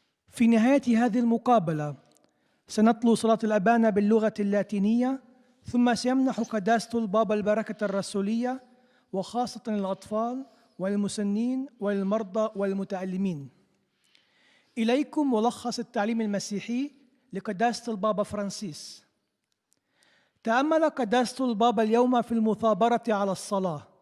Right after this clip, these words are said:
قال: "أعطى يسوع ثلاثة أمثلة حول هذا الموضوع. في المثل الأول، رجل ملحاح جاءه ضيف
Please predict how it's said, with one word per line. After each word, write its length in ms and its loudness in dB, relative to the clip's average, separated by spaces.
قال: 280 -4
"أعطى 360 4
يسوع 640 0
ثلاثة 520 -2
أمثلة 420 -2
حول 320 -2
هذا 240 0
الموضوع. 600 -4
في 180 2
المثل 280 0
الأول، 760 0
رجل 380 0
ملحاح 840 -6
جاءه 500 0
ضيف 420 -2